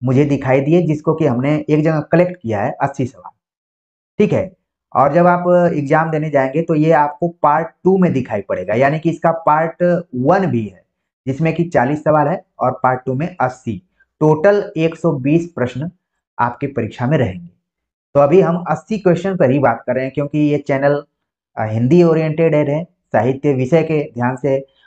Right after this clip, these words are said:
हम ज़्यादा पढ़ाने की कोशिश करते हैं। तो अस्सी सवाल में अगर परीक्षा में आप पैंसठ से सत्तर सवाल भी सही कर लेते हैं तो बहुत अच्छा परफॉर्मेंस रहेगा। मैं साठ को भी कम नहीं मानूंगा, ठीक है ना?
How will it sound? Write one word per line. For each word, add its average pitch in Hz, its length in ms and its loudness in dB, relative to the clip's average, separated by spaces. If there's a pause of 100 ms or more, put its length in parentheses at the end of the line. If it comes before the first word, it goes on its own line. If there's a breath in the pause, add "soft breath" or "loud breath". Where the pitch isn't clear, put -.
(100)
हम 123 220 0
ज़्यादा 120 240 2
पढ़ाने 127 300 -4
की 131 100 -8
कोशिश 127 300 -10
करते 127 280 -4
हैं। - 200 -10 (420)
तो 151 60 -2
अस्सी 151 440 -2
सवाल 151 380 2
में 170 140 -2
अगर 147 420 2 (140)
परीक्षा 127 400 -4
में 135 320 -6 (440)
आप 113 160 0 (420)
पैंसठ 127 360 -2
से 143 460 -4
सत्तर 135 340 -2
सवाल 147 260 0
भी 139 100 -4
सही 147 220 -4
कर 147 120 0
लेते 143 200 0
हैं 143 80 -6
तो 139 80 -4
बहुत 123 260 -2
अच्छा - 220 -2
परफॉर्मेंस 143 520 -4
रहेगा। 127 380 0 (340 soft breath)
मैं 131 120 2
साठ 139 380 -2
को 135 120 0
भी 127 120 0
कम 143 200 -2
नहीं 120 240 -8
मानूंगा, 87 420 -14 (280)
ठीक 190 160 2
है 185 60 -6
ना? 180 100 -8